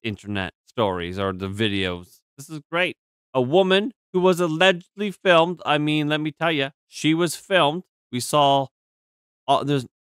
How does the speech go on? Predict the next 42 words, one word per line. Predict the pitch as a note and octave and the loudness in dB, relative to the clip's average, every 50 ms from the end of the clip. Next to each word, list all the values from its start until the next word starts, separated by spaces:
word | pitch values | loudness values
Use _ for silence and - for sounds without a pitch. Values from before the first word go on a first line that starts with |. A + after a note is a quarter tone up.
| _ C3 | _ -8
there's | C3+ C#3 B2 C#3 | -6 -4 -2 0
no | C#3+ D3+ D#3 | 0 -2 -2
part | - _ D#3 D#3+ D#3+ D3 | -2 _ -2 0 0 0
of | C3 | -2
her | A#2+ C3 A#2+ | -4 -4 -4
body | A2+ C3 B2+ C3 B2+ B2+ A#2+ | -2 0 0 2 2 0 0
that | A#2 A2+ F#2+ | -2 -4 -4
isn't | A#2 A#2 A2+ A#2+ G2+ | -6 -6 -6 -6 -4
left | A#2 A#2 A#2+ A2+ - _ - | -4 -2 -2 -4 -4 _ -12
to | A2+ | -8
the | G#2+ G#2+ | -6 -4
imagination. | G#2 G#2 G#2 G2+ G2+ F#2+ G2+ G2+ G2+ G#2 G#2 F#2+ - - F2+ D2+ D#2+ _ _ _ _ _ _ A2 | -2 -2 -2 -4 -4 -6 -6 -6 -4 -4 -6 -8 -10 -12 -16 -16 -16 _ _ _ _ _ _ -4
A | |
woman | G#2+ A2+ C3 C#3 D3 D3+ D3+ | 0 2 2 2 4 4 2
who | D#3 | 2
was | D3 C3+ | 2 2
allegedly | C3 C3+ D3+ D3 C#3+ D3 D3+ C#3 | 2 2 2 0 0 -2 -4 -2
filmed | - D3+ D3 D3 C#3 | 0 0 0 0 -2
performing | D3+ C#3+ B2+ - D3+ D3+ D3 D3+ D3 | -4 -4 0 2 2 2 4 2 0
a | C#3+ | 0
sex | C3+ - - G3 G3 G#3 - - - | -2 0 0 0 0 0 -2 -4 -4
act | - E3 E3+ F3+ - _ - | 0 0 0 0 0 _ -4
on | - F3 E3 | -2 0 2
a | D#3+ D3+ | 2 2
live | D3 D#3+ E3+ F3 E3+ F3+ F#3 E3 | 2 4 4 6 6 4 2 0
trout | - _ - F3 F#3 F3+ F3 F3 F3+ F3 - - _ - | -4 _ -2 0 4 4 4 4 2 -2 -8 -16 _ -10
has | - D#3 D#3+ D#3+ D3+ | -4 -2 -2 -2 -2
appeared | D#3+ D#3 - _ - E3+ E3 E3 E3 E3+ | -4 -6 -8 _ -2 0 2 2 0 0
in | - D3 D#3 D#3 D#3 | -4 -4 -4 -4 -4
court | - - D3 D3 D#3 - - _ _ | -6 -4 -2 -2 -2 -2 -4 _ _
for | D3 D3 D3 D3 | -4 -2 -2 -2
the | C#3+ C#3 | -2 -6
first | - _ - C3+ C3+ C3+ B2+ - _ _ _ _ - | -10 _ -2 0 0 0 -2 -6 _ _ _ _ 0
time. | D#3 E3 E3 E3 D#3 C3 G#2 F#2+ - _ _ _ _ _ _ _ - | 2 4 4 4 4 4 2 -2 -8 _ _ _ _ _ _ _ 0
Catherine | D#3+ D#3+ D#3 D3+ E3 E3+ F3 F3 D#3 B2 | 2 2 2 2 -2 -2 -2 -2 -2 -2
June | A#2+ C#3+ D3+ D#3 D#3+ D#3+ D3+ D3 | 0 2 2 4 2 2 0 0
Lee, | C#3+ D3 D#3 D#3 | 0 0 0 0
fifty-eight | - - _ - D#3+ D#3 - _ F3 - F#3+ G3 - - | -2 -4 _ -8 -8 -8 -10 _ -4 0 0 0 0 0
years | E3+ F#3 G3 G3 F#3 D#3+ F3 | 0 0 0 0 0 2 2
old, | E3+ E3+ F3 E3+ E3 D3 | 2 2 2 0 -2 -6
from | - - E3+ F3 E3+ E3 | -6 -2 0 0 0 0
Hobart, | D#3 D3+ E3+ F#3+ A3 G#3 F#3 F#3 F#3 F#3+ F#3 | -2 -2 0 0 2 2 4 4 2 2 2